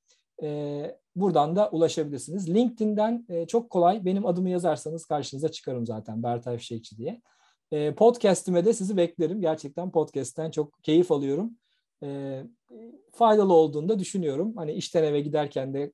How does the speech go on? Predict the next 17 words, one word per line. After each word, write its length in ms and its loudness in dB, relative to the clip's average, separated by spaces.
e, 200 -8
dinlemeyi 440 0
tercih 300 0
ederseniz 720 -4
bu 80 0
şekilde, 580 -2
e, 240 -6
bana 360 4
ulaşıp 480 -4
beni 420 -4
duyabilirsiniz. 840 -4
Evet. 360 0
Soru 300 4
cevap 360 0
derken 640 0
şuraya 360 -2
gidiyorum 520 -6